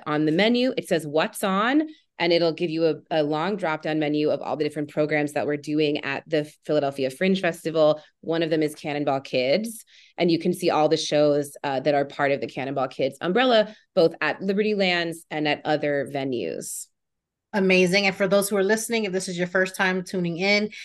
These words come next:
Speaker 2: please keep in mind that everything that you hear, if there's ever a website or any type of anything, it'll all be in the show notes so that it's completely clickable.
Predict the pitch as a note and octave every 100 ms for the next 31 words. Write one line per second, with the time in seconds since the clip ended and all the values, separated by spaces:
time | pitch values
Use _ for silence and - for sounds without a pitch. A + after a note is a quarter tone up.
0 | - _ C4+ C4+ D#4 D4 C4 B3 A#3 A#3+
1 | G#3+ G3+ G#3 G#3 A3+ A3+ G#3+ G#3 G#3+ F#3+
2 | G3+ G3 F#3 D#3+ F3 F3+ D3+ D3+ A3 A3
3 | - G#3 F#3+ E3 F#3 F#3+ - F#3+ F3+ E3
4 | - - _ - A#3+ B3 A3+ G3 F3 E3+
5 | F3 F3+ G3+ G3+ G#3 F#3+ F3 - G#3 G#3
6 | G3+ F#3+ F#3 E3+ D#3+ - E3 D#3+ G3 F#3+
7 | F3+ - D4 C#4 A3+ A3+